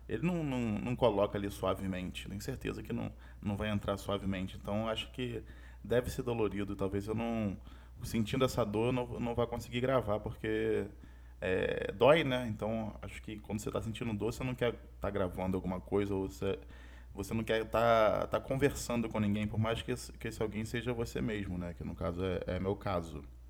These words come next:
Então, assim, em caso de quebrar perna, eu não garanto que, que eu vou tá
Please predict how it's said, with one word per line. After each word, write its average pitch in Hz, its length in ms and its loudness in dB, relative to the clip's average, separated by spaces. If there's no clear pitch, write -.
Então, 110 520 0
assim, 98 320 -4
em 104 100 2
caso 104 320 4
de - 80 -8
quebrar 95 280 2
perna, 110 260 2
eu 113 40 2
não 117 120 2
garanto 110 640 2
que, 113 200 -4
que 104 120 -4
eu 98 40 -2
vou 98 120 -2
tá 104 480 2